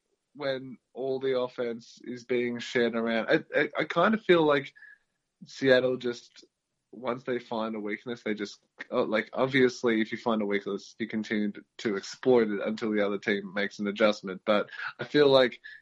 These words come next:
Seattle will be like, "All right, we're, our game plan this week is to run and gun it up the middle." So they'll do that and run and gun it up the middle, and then maybe the next week they'll find Doug Bolden is who we're going to this week, and that's how it is. But when they spread it around and everyone's getting a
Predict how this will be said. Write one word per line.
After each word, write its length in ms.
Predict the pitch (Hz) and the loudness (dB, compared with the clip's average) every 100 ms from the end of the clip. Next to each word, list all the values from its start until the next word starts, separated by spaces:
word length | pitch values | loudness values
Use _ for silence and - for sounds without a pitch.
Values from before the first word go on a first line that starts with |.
| _ | _
Seattle 520 | - 127 113 117 113 | -2 4 4 4 -2
will 200 | 117 113 | -2 -4
be 160 | 110 104 | -4 -4
like, 320 | 98 92 - | -4 -6 -6
"All 80 | 110 | -4
right, 240 | 107 95 - - | -2 -2 -6 -10
we're, 240 | 120 113 - - | -4 -4 -4 -6
our 140 | 113 | -2
game 300 | 127 123 117 | 0 2 0
plan 240 | 117 113 110 | 0 -2 -2
this 160 | 104 104 | -4 -4
week 260 | 104 110 - | -4 -6 -12
is 160 | 113 - | -14 -8
to 240 | 110 104 _ - | -6 -6 _ -12
run 380 | 113 113 107 | -2 2 4
and 160 | 107 104 | 2 2
gun 180 | 104 98 | 2 0
it 120 | 98 | -2
up 100 | 92 | -4
the 120 | 98 | -4
middle." 280 | 98 95 87 - | -2 -4 -6 -2
So 180 | - | 6
they'll 160 | 113 107 | 8 6
do 240 | 104 135 | 6 6
that 200 | 110 92 - | 6 0 -4
and 160 | 120 113 | -2 0
run 160 | 117 113 | 2 0
and 260 | 107 107 | -2 -2
gun 180 | 110 110 | 0 0
it 120 | 110 | 0
up 160 | 107 104 | -2 0
the 80 | 113 | -2
middle, 340 | 107 104 104 - | 0 -2 -4 -6
and 80 | 113 | -4
then 200 | 107 98 _ - | -4 -6 _ -14
maybe 360 | 117 127 127 | 0 4 4
the 80 | 123 | 4
next 220 | 123 120 | 2 2
week 140 | 123 110 | 0 0
they'll 120 | 131 | 0
find 340 | - 117 110 110 - - - | 0 0 0 -4 -12 -18 0
Doug 220 | 127 120 | 2 2
Bolden 400 | 113 104 101 95 92 _ _ _ | 2 0 0 -6 -16 _ _ _
is 220 | 131 120 107 | -4 -4 -4
who 240 | 104 123 | 2 2
we're 120 | 107 | 2
going 280 | 101 98 95 | -2 -2 -4
to 140 | 92 98 | -6 -8
this 180 | 92 - | -8 -10
week, 200 | 90 90 | -10 -4
and 160 | 104 120 | 0 2
that's 220 | 120 - | 2 2
how 200 | 123 110 | 4 4
it 80 | 110 | 2
is. 180 | 131 - | -2 2
But 140 | 135 | 2
when 160 | 147 185 | 4 2
they 100 | 165 | 0
spread 440 | - - - 131 | -4 -8 2 2
it 140 | 139 | 2
around 500 | 131 120 120 123 123 | -2 0 0 -2 -4
and 120 | 120 113 | -6 -6
everyone's 420 | 113 123 120 117 | -6 -4 -6 -6
getting 200 | 120 | -8
a 40 | 107 | -8